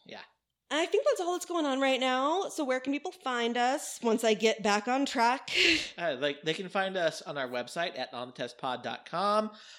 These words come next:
Speaker 1: on Facebook at facebook dot com slash on the test pod, Instagram at on the test pod, Twitter at on the test pod, and TikTok at on the test pod.
Speaker 2: Yeah, I haven't done a TikTok in a while. I'm excited to get back to it.
Speaker 1: Yeah.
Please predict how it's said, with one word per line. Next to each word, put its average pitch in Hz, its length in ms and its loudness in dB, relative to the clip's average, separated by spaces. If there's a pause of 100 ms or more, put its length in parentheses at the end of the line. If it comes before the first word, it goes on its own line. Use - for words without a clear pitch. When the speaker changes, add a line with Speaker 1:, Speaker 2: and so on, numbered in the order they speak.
(140)
Speaker 1:
on 123 180 -4
Facebook 196 460 0
at 110 180 -6
facebook 120 340 -8 (380)
dot 127 160 -4
com 123 300 -4
slash 117 300 -8
on 120 120 -12
the 113 60 -18
test - 260 -16
pod, 190 320 -4 (140)
Instagram 160 600 0
at 139 120 -2
on 135 140 -6
the 131 60 -12
test - 240 -10
pod, 190 380 -2 (280)
Twitter 185 480 2
at 147 160 -2
on 143 140 -6
the 143 40 -14
test 139 220 -8
pod, 180 460 -4 (240)
and 190 500 0 (340)
TikTok - 580 -4 (120)
at 180 200 2 (100)
on 135 100 -6
the 147 80 -10
test 151 220 -4
pod. - 280 -4 (240)
Speaker 2:
Yeah, 220 300 4
I 220 40 4
haven't 254 160 2
done 320 120 2
a 320 80 2
TikTok 247 400 -2
in 247 80 0
a 220 60 0
while. 214 320 0
I'm 302 160 -2
excited 196 340 -4
to 202 80 -6
get 208 160 -4
back 185 260 -2
to 240 200 -2
it. 349 260 0
Speaker 1:
Yeah. 240 380 -2